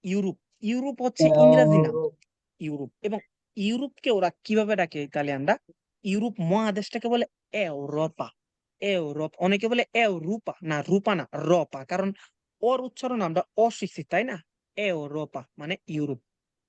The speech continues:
Speaker 1: ইউরোপা। এই ইউরোপের একটা পুরুষদেরকে বলে ইউরোপেও, লুই এ ইউরোপেও, মানে সে হচ্ছে ইউরোপিয়ান। এখন একজন মেয়েদেরকে বলে লেই এ ইউরোপেয়া,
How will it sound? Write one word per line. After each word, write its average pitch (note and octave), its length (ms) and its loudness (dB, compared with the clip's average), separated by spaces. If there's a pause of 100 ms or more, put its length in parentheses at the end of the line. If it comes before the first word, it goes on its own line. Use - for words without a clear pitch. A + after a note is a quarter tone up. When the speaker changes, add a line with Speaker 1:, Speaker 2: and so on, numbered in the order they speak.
Speaker 1:
ইউরোপা। C#3 460 -6 (600)
এই B3 140 -6 (160)
ইউরোপের A#3+ 560 -2 (320)
একটা G3+ 500 -10 (800)
পুরুষদেরকে B3 580 -10
বলে A3+ 200 2 (180)
ইউরোপেও, D3+ 600 -2 (200)
লুই G3 240 -2 (100)
এ C4+ 120 0 (320)
ইউরোপেও, D#3 580 -6 (460)
মানে E3 140 -8
সে - 160 -2
হচ্ছে G#3+ 260 0 (960)
ইউরোপিয়ান। F3+ 560 -2
এখন G3 220 -6 (220)
একজন F#3 320 -4 (160)
মেয়েদেরকে F#3+ 600 -2
বলে F3+ 220 0 (400)
লেই E3 400 0 (300)
এ F#3 120 2 (680)
ইউরোপেয়া, D3+ 760 -6